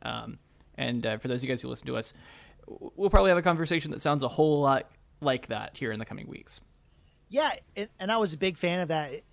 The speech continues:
Speaker 2: Alex was great, you know, really talking about the math and the underlying numbers. And unfortunately, I wasn't able to do that for mine 'cause I don't know
Speaker 1: <laughs>
Speaker 2: it. Uh, not a big math guy, went to law school, not math school. But,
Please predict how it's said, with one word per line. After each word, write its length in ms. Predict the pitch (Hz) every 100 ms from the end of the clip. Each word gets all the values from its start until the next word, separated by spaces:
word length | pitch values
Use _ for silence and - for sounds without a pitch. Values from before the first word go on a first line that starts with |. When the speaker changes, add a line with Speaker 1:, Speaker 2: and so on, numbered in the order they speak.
| _ _ - - _
Speaker 2:
Alex 320 | 202 196 185 170
was 120 | 139
great, 300 | 175 175 190
you 120 | 170
know, 40 | 170
really 240 | 170 208
talking 420 | - 156 165 185
about 260 | 175 175 175
the 80 | 165
math 480 | 151 156 165 185 180
and 180 | 165 - -
the 100 | 180
underlying 520 | 180 190 170 165 160
numbers. 400 | 160 160 160 143
And 100 | 190
unfortunately, 600 | 190 180 220 226 285 220 208
I 260 | 165 160 185
wasn't 280 | 180 175 180
able 220 | 160 160
to 100 | 156
do 160 | 147 254
that 180 | 254 269
for 100 | 214
mine 300 | 214 233 302
'cause 200 | 180 151
I 220 | 156 151 147
don't 360 | 170 156 185
know 260 | 156 151 170
Speaker 1:
<laughs> 60 |
Speaker 2:
it. 240 | 285 339 - - - - -
Uh, 240 | 190 175 185
not 220 | 180 196
a 20 | 208
big 200 | 208 180
math 240 | 180 190
guy, 120 | 226
went 160 | 214 180
to 60 |
law 260 | 165 160 175
school, 300 | - 190 196
not 280 | 175 180 190
math 260 | 156 151
school. 360 | - 165 165 247 - - -
But, 280 | 196 135